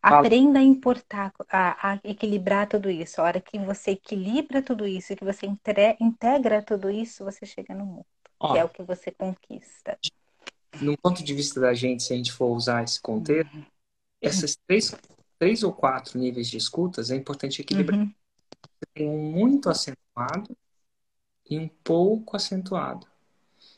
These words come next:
Speaker 1: Então, você precisa equilibrar o que foi falado do que você tá achando que tá sendo falado.
Speaker 2: Posso,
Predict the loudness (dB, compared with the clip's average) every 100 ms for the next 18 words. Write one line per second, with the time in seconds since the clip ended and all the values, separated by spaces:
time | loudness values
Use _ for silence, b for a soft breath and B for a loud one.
0 | _ -12 -12 -10 -10 -8 -8 -8 -8 -8
1 | -8 -10 -14 -18 -18 -10 -10 -6 -6 -4
2 | -4 -6 -10 -12 _ _ _ _ _ -12
3 | -8 -8 -10 _ _ -14 -8 -6 -6 -6
4 | -8 -6 -6 -6 -6 -8 -8 -10 _ _
5 | -20 -20 -20 _ _ _ _ _ _ -20
6 | B B B B 6 8 8 4